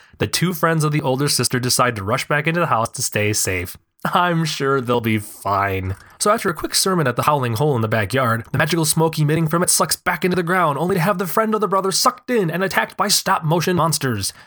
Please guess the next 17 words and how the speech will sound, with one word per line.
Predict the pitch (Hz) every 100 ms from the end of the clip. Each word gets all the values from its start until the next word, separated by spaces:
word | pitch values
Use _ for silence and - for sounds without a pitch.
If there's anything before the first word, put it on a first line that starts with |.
| _
After | - 247 240
a | 165
quick | - 160 127
reading | 123 117
of |
a | 107
passage | - 131 123 110
from | 110
the | 101
Bible | 104 120 107 104
that | -
only | 156 160 139
ticks | - 156
the | 120
monsters | 123 131 127 113
off | 104
more, | 135 180 127